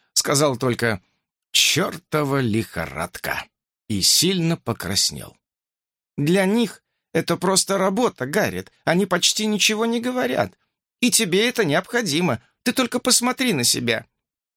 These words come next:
Я пустил в ход ещё один носовой платок. «Попрошу Дина приготовить камфорный ингалятор», добавила Синдж и ушла. Снова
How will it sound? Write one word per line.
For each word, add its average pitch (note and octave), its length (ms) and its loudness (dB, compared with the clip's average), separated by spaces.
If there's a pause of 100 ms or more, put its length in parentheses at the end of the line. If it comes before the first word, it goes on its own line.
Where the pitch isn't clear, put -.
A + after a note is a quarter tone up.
(120)
Я C#3+ 220 2
пустил C#3 460 0
в - 60 -6
ход C3 300 -4
ещё C3 460 2
один G#2+ 280 0
носовой F#2+ 380 0
платок. - 520 -10 (640)
«Попрошу E3+ 480 0
Дина E3 340 0
приготовить D3+ 720 -2 (400)
камфорный D#3+ 600 0
ингалятор», D#3+ 760 -2 (360)
добавила G#2 520 2
Синдж D3+ 420 0
и B2 60 -2
ушла. - 400 -4 (1000)
Снова D#3 720 2